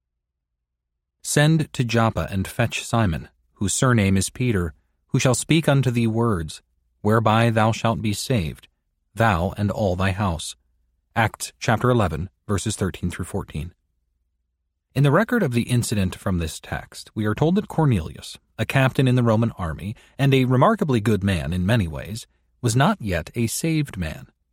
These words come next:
He was told to send to Joppa for Peter the apostle. Peter would speak words to him that through hearing, believing, and acting upon, he would be saved.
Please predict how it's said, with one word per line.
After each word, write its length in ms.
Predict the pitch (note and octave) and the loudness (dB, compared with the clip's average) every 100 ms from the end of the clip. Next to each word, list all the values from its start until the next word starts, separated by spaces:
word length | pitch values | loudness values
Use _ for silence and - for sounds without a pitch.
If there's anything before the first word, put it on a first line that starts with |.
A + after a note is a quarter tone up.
| _ _ _ _ _ _ _ _ - | _ _ _ _ _ _ _ _ 0
He 100 | D3+ | 2
was 140 | C3+ | 4
told 220 | D#3+ F3+ | 4 2
to 80 | G3+ | 2
send 340 | - B2+ A#2 | 2 2 2
to 80 | A#2+ | 0
Joppa 540 | A2 G#2+ F2 D2 D2+ A2 | 0 0 0 -2 -6 -4
for 260 | A#2 A2+ | -2 -2
Peter 380 | - - C#3 B2 | 0 0 2 2
the 120 | G#2+ | 2
apostle. 600 | G2+ - G2 E2 - - _ _ _ _ _ _ _ - | -2 -2 -2 -2 -8 -14 _ _ _ _ _ _ _ 0
Peter 320 | D3 G#2+ A2 | 2 2 0
would 160 | G#2 | 0
speak 300 | - - A2+ | -2 -2 -2
words 340 | A2+ B2+ C3+ - | 2 2 2 0
to 140 | G2 | -2
him 260 | D#2 C#2+ F#2+ | -2 -4 -4
that 220 | G#2 - | -4 -4
through 260 | - B2+ A2 | -2 0 0
hearing, 540 | - D3+ C#3 C3+ D3 - | 0 0 2 0 -2 -2
believing, 520 | C3 B2 G#2+ G2 G#2 - | 0 2 2 2 0 -2
and 160 | F#2+ - | -4 0
acting 340 | E3 F3+ C3 | 0 2 0
upon, 420 | G2 - B1+ G2+ - _ | 0 -4 -6 -6 -8 _
he 160 | - G2+ | -6 -4
would 160 | E2 | -4
be 120 | G2 | -6
saved. 460 | A2 C#3 - - | -6 -8 -8 -10